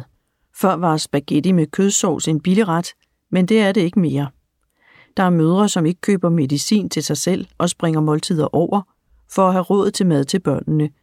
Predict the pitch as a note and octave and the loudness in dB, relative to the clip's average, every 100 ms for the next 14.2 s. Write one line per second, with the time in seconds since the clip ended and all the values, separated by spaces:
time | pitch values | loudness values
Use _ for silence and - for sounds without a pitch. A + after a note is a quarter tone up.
0 | _ - - E3 F3 - F3 E3 C3+ D#3+ | _ -6 0 2 0 0 -2 0 0 -2
1 | - D3+ D3 F3+ D3 C3+ - C#3+ C3+ _ | -4 -4 -2 -2 0 -2 -2 -4 -6 _
2 | _ _ _ _ _ _ - - _ E3+ | _ _ _ _ _ _ -20 -20 _ -6
3 | D#3 F#3+ F#3 A3 G3+ F#3+ - G3+ F#3 D#3 | 0 2 4 4 2 -2 -2 -2 0 2
4 | E3 F#3 D#3 - E3+ D3+ D3 D3 A3+ G3+ | 2 2 0 0 -2 0 0 0 -2 0
5 | F3+ - D#3+ F3+ - - E3+ E3+ - D3+ | -2 -2 -2 -2 -6 -6 -4 -2 0 -2
6 | E3 E3+ D3+ - D#3+ F3 F3+ F#3 E3+ D#3+ | 0 -2 -2 -2 -2 -2 -4 -4 -4 -4
7 | - A#3+ F#3+ G3 _ _ _ - F#3 F3 | -2 -2 -2 -6 _ _ _ -2 2 2
8 | D#3 - D#3+ D3+ C#3 - _ _ _ _ | 2 0 -2 -2 -4 -6 _ _ _ _
9 | _ _ _ _ _ - F3+ F#3 G3 G3+ | _ _ _ _ _ -2 0 0 0 0
10 | G3 F#3 F3 G3+ F3+ F#3+ D#3 - C#3+ E3 | 0 0 -2 0 0 0 0 0 -2 -2
11 | - F3+ - _ _ _ _ G3 F3 F#3+ | -2 -4 -4 _ _ _ _ -2 0 0
12 | F#3 A3 - E3+ D3 - F3+ F#3 D#3+ C#3+ | 2 0 0 -2 -2 -2 0 0 0 0
13 | C#3 - F#3 E3+ - D3+ C3 C#3+ D#3 F#3 | 0 -2 -2 -2 -2 0 0 0 -2 -2
14 | G#3+ F#3 | 0 0